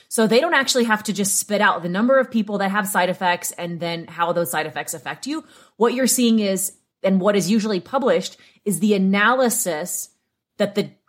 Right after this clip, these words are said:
prescription drug companies who paid for the studies in the first place does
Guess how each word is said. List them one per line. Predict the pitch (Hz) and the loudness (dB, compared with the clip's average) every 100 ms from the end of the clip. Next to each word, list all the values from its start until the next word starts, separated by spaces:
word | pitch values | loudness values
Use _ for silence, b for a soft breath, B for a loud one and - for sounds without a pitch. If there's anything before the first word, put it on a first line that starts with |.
| _ | _
prescription | - 226 - 247 247 320 294 | -2 0 2 0 2 0 2
drug | 302 320 | 2 2
companies | 302 254 202 196 196 196 | 2 0 2 0 -2 0
who | 214 | 0
paid | 196 202 220 | 0 -2 -2
for | 196 262 | 0 0
the | 269 | 0
studies | 269 262 277 | 0 0 -2
in | 294 | -4
the | 294 | -6
first | 294 370 - | -4 -4 -4
place | - 202 190 196 - | -2 -2 0 -4 -4
does | 240 247 185 180 190 | 2 4 4 2 -2